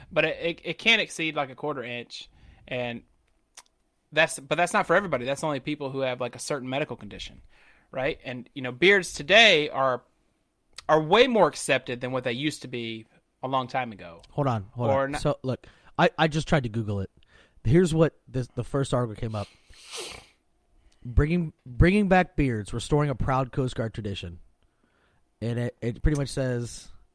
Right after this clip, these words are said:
Speaker 2: "On June fifth, nineteen eighty-six, Admiral Paul Yost banned the wearing of beards by Coast Guardsmen around the world, stating that the Coast Guard should, quote,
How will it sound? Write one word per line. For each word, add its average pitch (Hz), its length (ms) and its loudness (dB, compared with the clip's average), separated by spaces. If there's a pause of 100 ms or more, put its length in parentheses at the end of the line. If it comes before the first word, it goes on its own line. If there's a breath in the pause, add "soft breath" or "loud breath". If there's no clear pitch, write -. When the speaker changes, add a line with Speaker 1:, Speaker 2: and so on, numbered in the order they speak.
(520)
Speaker 2:
"On 127 200 -2
June 135 280 0
fifth, 160 380 2
nineteen 123 320 -6
eighty-six, 131 480 -4
Admiral 123 320 -4
Paul 127 260 2
Yost 123 320 -4
banned 117 200 -4
the 117 40 -4
wearing 120 260 -4
of 110 140 -8
beards 120 240 0
by 110 140 -8
Coast 123 280 -6
Guardsmen 117 320 -6
around 107 280 -6
the 110 40 -6
world, 110 340 -6
stating 120 260 -6
that 113 100 -8
the 110 80 -10
Coast 127 240 -6
Guard 120 160 -8
should, 107 180 -10
quote, 123 300 -2